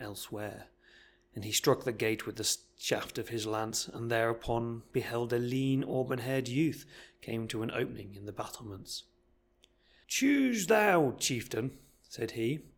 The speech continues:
"whether shall I open the gate unto thee, or shall I announce unto those that are chief, that thou art at the gateway?" "Say that I am here,"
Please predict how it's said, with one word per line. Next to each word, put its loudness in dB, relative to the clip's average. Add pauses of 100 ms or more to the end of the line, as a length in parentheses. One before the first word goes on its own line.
(200)
"whether 4
shall 4
I 6
open 4
the 0
gate 2
unto -2
thee, -4
or 4
shall 2
I 4
announce 2
unto -2
those 6
that 0
are -2
chief, -4 (180)
that -2
thou 6
art 2
at -8
the -2
gateway?" 0 (1500)
"Say -2
that -2
I -2
am 0
here," 2